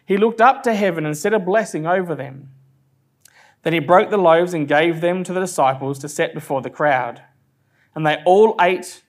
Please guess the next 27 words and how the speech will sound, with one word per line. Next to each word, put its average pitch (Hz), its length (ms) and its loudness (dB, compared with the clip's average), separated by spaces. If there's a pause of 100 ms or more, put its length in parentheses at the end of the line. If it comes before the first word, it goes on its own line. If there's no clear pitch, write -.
(320)
and 151 200 -4
were 147 140 0
satisfied. 131 920 -4 (880)
And 143 160 -6
what 196 200 4
was 170 160 -4
left 185 280 0
over 160 320 4
was 147 200 -4
picked 202 320 -6
up, - 480 -2 (460)
twelve 220 480 0
baskets - 920 -2 (400)
of 143 200 -8
broken 135 420 -4
pieces. - 760 -10 (1400)
I 135 80 -4
love 143 400 2
the 127 80 -10
twelve 147 400 -4
baskets 139 480 -4
of 120 100 -14
leftovers 123 640 -8
for 127 120 -14
the 120 80 -12
twelve 127 340 -6
disciples. - 720 -8